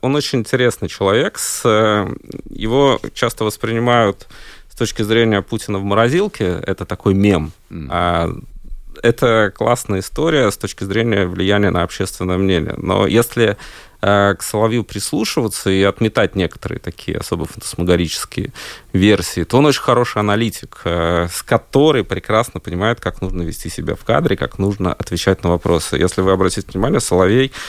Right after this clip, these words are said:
Speaker 1: э, он идеально держит темп интервью. То есть он отвечает на вопрос примерно, э, не превышая шестидесяти секунд. И получается, что динамика, то есть он не слишком мало говорит,
Speaker 2: Мгм.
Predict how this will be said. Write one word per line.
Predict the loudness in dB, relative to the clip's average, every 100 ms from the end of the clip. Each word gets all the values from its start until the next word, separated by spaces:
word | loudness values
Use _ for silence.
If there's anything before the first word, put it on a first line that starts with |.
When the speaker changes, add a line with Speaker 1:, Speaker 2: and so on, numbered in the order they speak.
| -14 -8
Speaker 1:
э, | 0 2 2 2 2 0
он | -2 -4
идеально | -2 -2 2 2 2
держит | 0 -2 -4 -8
темп | -4 -4 -4
интервью. | -10 -8 -6 -6 -8
То | -8
есть | -10 -6
он |
отвечает | -6 -2 2 2 2
на | 0
вопрос | 0 0 0
примерно, | -2 0 2 2 2 -2 -8 -20 -20 -4
э, | 0 2
не | 4 4
превышая | 4 0 0 2 0
шестидесяти | 0 -8 -10 -8 -6 -8 -8
секунд. | -12 -10 -10 -10 -12
И | -4
получается, | 0 2 4 2 0
что | -6 0 0
динамика, | 2 4 4 4 2 -2
то | -8
есть | -8 -4
он | -2 0 0 -2
не | -2 -2
слишком | 0 -4 -4 0
мало | 2 4
говорит, | 4 4 2 -6
Speaker 2:
Мгм. | -14